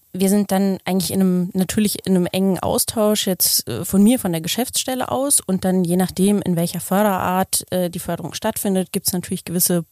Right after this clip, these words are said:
Punkte, ähm, Fertigstellung des Konzepts, Rohschnitt, was auch immer, wann eben Ratenzahlungen dann, äh, fällig werden. Das ist ja so pretty standard. Und was es auch in,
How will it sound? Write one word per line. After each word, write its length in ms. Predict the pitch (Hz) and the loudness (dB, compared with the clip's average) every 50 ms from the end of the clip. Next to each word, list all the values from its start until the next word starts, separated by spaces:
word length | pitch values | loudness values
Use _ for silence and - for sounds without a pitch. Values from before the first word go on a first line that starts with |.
| _ - | _ -4
Punkte, 560 | - - 190 190 170 - 180 175 175 175 170 - _ _ - - - - - - - _ _ _ _ - - - - _ - | -2 0 0 0 0 0 0 2 2 2 0 -2 _ _ -20 -18 -16 -16 -16 -16 -20 _ _ _ _ -20 -20 -20 -20 _ -6
ähm, 340 | - 170 170 170 165 170 165 - | -2 0 2 2 2 0 -2 -4
Fertigstellung 580 | - 170 165 - 170 - - - 165 160 170 | -4 -4 -4 -4 -4 -6 -4 -4 0 0 0
des 120 | 160 - - | 0 0 -2
Konzepts, 500 | - 175 - - 165 165 - - - - | -2 0 0 0 0 -2 -2 -4 -4 -2
Rohschnitt, 400 | 180 175 170 - - 170 - - | 0 -2 0 0 -2 -2 -2 -2
was 160 | 165 - - | -4 -4 -4
auch 80 | 175 - | -4 -2
immer, 320 | - 185 175 175 170 170 | 0 2 2 2 2 2
wann 180 | 175 165 160 - | 0 0 0 -2
eben 200 | - 165 165 160 | -2 -4 -4 -4
Ratenzahlungen 800 | - 160 185 - - 302 - - 269 254 262 262 269 262 254 240 | -2 -4 -4 -4 -2 -4 -4 -4 -4 -6 -4 -2 0 0 0 -2
dann, 240 | 240 240 240 247 240 - | -2 -2 -2 -2 -2 -4
äh, 260 | - 220 - - - | -6 -4 -4 -6 -6
fällig 320 | - - 240 240 240 - - | -6 -6 -4 -4 -4 -4 -4
werden. 180 | 220 214 202 | -4 -2 -2
Das 200 | 160 156 - - | -2 -4 -4 -4
ist 80 | 175 - | -4 -4
ja 80 | 175 | -2
so 160 | 165 175 170 - - _ _ _ | -2 -2 -4 -4 -8 _ _ _
pretty 240 | - - 180 165 175 | -4 -2 0 0 0
standard. 560 | - - 180 190 220 247 269 285 294 - - - - - - - - - - - - - - - - | 0 2 2 2 2 2 2 0 -2 -4 -12 -18 -20 -18 -18 -18 -18 -20 -20 -20 -20 -20 -16 -4 0
Und 240 | 247 269 262 - | 2 2 2 2
was 160 | 220 202 - 214 | 0 0 2 2
es 140 | 208 - _ - | 0 0 _ -2
auch 420 | 185 180 202 247 285 311 294 - - _ | 0 0 2 2 0 0 -2 -4 -8 _
in, 460 | - 220 214 214 214 214 214 214 214 | 0 2 4 4 4 4 4 2 2